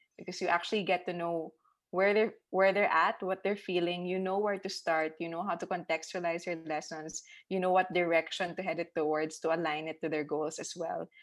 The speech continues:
So without empathy, it's going to be a very bland lecture, but with empathy,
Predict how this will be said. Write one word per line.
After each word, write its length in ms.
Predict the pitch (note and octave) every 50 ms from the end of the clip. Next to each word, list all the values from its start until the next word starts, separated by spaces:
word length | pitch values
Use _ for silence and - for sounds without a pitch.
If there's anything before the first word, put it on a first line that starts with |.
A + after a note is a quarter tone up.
| - _ _
So 180 | - - G3+ F#3
without 440 | F#3 F#3+ F#3+ F#3 F#3 F#3 F#3+ F#3+ -
empathy, 640 | - E3+ E3+ D#3+ F3+ F3+ F3 - F3+ E3+ F3+ F3+ - -
it's 420 | F#3 F#3+ F#3+ - - - - - _ _ _ - D#3+ D#3
going 280 | - F3+ F3 F3 E3+
to 80 | F3 F#3
be 120 | F3 F3
a 80 | F3 F3
very 360 | D#3 D#3 D#3+ D#3+ E3 E3 F3
bland 680 | E3 D3 C#3+ D3+ D3 C#3+ D3 D3 D3 D#3 D3+ C#3+ E3 - _ _ _ - _ _ _ _ _ _ -
lecture, 720 | E3 D#3+ C#3+ - - - - - E3+ D#3+ - D3 E3+ -
but 160 | F3 F3 E3 E3
with 220 | D#3+ F3+ F3 F3 -
empathy, 540 | D#3+ D#3+ F3 D#3+ - F3 E3+ F3 E3+ E3